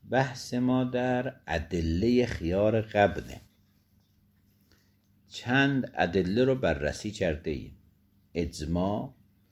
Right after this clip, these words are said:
آیه تجارتا عن تراضٍ، آیه اکل المال بالباطل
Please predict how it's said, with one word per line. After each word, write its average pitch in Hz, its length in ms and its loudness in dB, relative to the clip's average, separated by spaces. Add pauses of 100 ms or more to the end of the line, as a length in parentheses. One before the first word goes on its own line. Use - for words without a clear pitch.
(420)
آیه 87 560 0
تجارتا 76 680 -2
عن 73 320 -6
تراضٍ، 71 480 -4 (920)
آیه 82 500 0
اکل - 420 -10
المال 71 400 -8
بالباطل - 880 -8